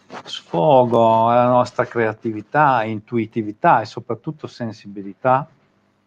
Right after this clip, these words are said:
grande sensibilità. E se volete andate a vedervi intanto il sito di Noddule da Facebook e appena potrete vi consigliamo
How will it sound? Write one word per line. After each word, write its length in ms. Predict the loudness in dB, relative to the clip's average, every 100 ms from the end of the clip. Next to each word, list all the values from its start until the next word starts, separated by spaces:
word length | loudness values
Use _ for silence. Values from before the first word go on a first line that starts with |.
| _
grande 400 | -6 -2 -2 -4
sensibilità. 920 | -10 -12 -12 -6 -4 -4 -2 -2 -2 -6 _ _ _ _ -16
E 200 | -12 -10
se 160 | -8
volete 460 | -6 -4 -6 -6 -4
andate 440 | -2 -2 -4 -2
a 40 | -4
vedervi 460 | -4 -4 -4 -6
intanto 520 | -6 -6 -8 -8 -6 -6
il 80 |
sito 760 | -6 -8 -10 -8 -6 -6 -8 -8
di 120 | -6
Noddule 640 | -6 -6 -10 -8 -4 -2 -4
da 120 | -6
Facebook 880 | -8 -8 -6 -8 -8 -4 -2 -4 -8
e 60 | -8
appena 380 | -4 -2 -2 -2
potrete 800 | -4 -4 -6 -6 -2 0 0 -4 _ _ _ _ _ _ _ -10
vi 140 | -8
consigliamo 880 | -4 -6 -6 -6 -6 -6 -6 -8 -10